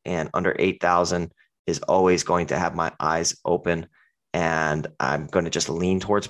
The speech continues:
Josh Parisian, but this is probably gonna make it into the optimal lineup, and I have literally no trust in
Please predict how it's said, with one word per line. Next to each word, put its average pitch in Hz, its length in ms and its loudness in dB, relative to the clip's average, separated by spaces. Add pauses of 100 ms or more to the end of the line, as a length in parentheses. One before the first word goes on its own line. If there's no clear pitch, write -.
(100)
Josh 87 280 -2
Parisian, 101 500 -2 (540)
but 80 340 0 (120)
this 117 240 2
is - 20 -6
probably 101 320 2
gonna 95 120 0
make 92 180 0
it 90 80 -4
into 90 180 -4
the 87 100 -2
optimal 85 380 0
lineup, 85 360 0
and 78 120 -2
I 82 60 -2
have 85 260 -4 (540)
literally 98 760 2
no 92 240 2
trust - 320 -2
in 80 100 -6